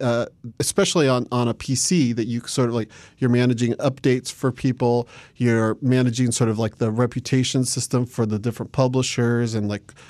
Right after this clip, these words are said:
r-, ratings. And, and there's also the online presence aspect. Like, I,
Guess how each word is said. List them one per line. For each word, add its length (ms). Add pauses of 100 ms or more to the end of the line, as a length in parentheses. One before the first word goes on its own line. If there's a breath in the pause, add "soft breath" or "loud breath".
(280 soft breath)
r-, 180
ratings. 840
And, 400
and 140
there's 140
also 520
the 100
online 400
presence 480
aspect. 640 (320 loud breath)
Like, 200 (360 soft breath)
I, 320